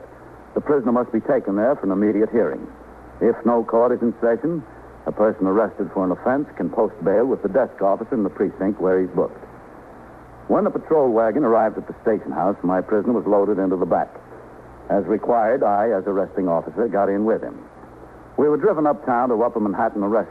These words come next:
Court, a part of the Magistrate's Court of the City of New York. There I unloaded the prisoner and took him inside to the detention pen where I signed him in,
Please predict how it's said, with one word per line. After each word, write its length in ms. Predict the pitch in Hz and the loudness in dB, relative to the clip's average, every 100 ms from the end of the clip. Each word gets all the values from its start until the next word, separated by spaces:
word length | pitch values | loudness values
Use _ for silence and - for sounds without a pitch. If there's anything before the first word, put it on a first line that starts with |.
| - | -6
Court, 260 | 90 - - - | -4 -4 -6 -10
a 60 | - | -10
part 280 | - 90 85 | -2 0 0
of 100 | 71 | -2
the 80 | 82 | -2
Magistrate's 600 | 104 95 78 98 87 - | 0 0 -4 -2 -2 -2
Court 260 | - 101 113 | 0 2 2
of 60 | |
the 80 | 78 - | -2 -2
City 160 | 92 | -2
of 80 | 85 | 0
New 140 | 85 90 | 0 0
York. 240 | 87 62 - - - - - - - - - | 0 -2 -8 -20 -20 -20 -20 -20 -20 -14 -2
There 260 | 107 131 | 2 2
I 140 | 123 123 | 2 2
unloaded 320 | 120 117 117 104 | 2 4 2 0
the 80 | |
prisoner 380 | - 110 98 110 | 0 0 0 -2
and 100 | 120 | -2
took 160 | 104 98 | -2 0
him 80 | 98 | 0
inside 500 | 98 - 92 101 98 | 0 0 2 2 0
to 60 | |
the 240 | 90 85 78 - | -2 -2 -2 -6
detention 480 | - 123 92 76 | -2 0 0 -4
pen 260 | 67 85 107 | -2 0 2
where 220 | 92 98 | 2 2
I 180 | 95 92 | 2 0
signed 200 | 98 101 | 0 2
him 140 | 110 101 | 2 0
in, 240 | 92 101 | 0 -2